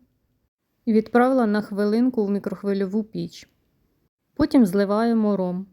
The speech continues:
Можна просто залити ромом і залишити на ніч. Далі беру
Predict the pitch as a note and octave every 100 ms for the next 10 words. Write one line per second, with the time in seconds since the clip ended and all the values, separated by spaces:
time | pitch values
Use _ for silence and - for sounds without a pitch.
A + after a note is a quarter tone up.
0 | - - _ - A3 A3+ A3+ G#3+ G#3 -
1 | F#3 G3+ G3+ G3+ G#3+ A#3 C#4+ A3+ G3 F3+
2 | F#3+ G3+ A3+ G#3 G3 F3+ E3 E3 F#3 -
3 | - _ _ _ _ _ _ _ _ _
4 | _ _ _ _ _ _ _ _ _ _
5 | _ _ _ _ _ _ _ _ _ _
6 | - G3+ G#3 G#3 G3+ F#3 G3+ G3+ G3